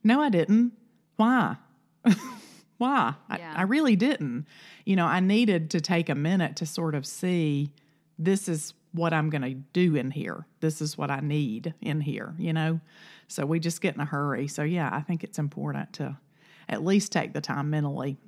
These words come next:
Speaker 1: you know, to think that through. Um,
Speaker 2: Yeah.
Speaker 1: and, you know, and speaking of thinking, <laughs> I think the next part, you know, we would say is, you know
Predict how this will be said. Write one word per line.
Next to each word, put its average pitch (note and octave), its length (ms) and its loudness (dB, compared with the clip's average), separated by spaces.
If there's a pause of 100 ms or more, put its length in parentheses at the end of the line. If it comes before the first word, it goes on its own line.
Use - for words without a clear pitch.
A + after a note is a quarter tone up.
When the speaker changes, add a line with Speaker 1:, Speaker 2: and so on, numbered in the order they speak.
Speaker 1:
you D#3+ 140 -2
know, C#3 140 -2
to C#3 160 -6
think - 340 -8
that - 240 -8
through. C3+ 400 -4 (560)
Um, C#3 500 -6
Speaker 2:
Yeah. E3+ 180 -14 (200)
Speaker 1:
and, G3 220 4
you D4+ 140 0
know, C4+ 120 2
and A3+ 160 4
speaking A#3 500 2
of D3+ 120 0
thinking, D3+ 640 2
<laughs> - 840 -2
I F#3 100 -4
think F#3 440 0 (720)
the F#3+ 220 0
next A#3 380 2
part, G3 460 2
you G3 160 2
know, D#3 280 4
we E3 240 2
would D#3+ 180 2
say D#3 440 2
is, C#3+ 300 -2
you F#3+ 120 2
know E3 220 -2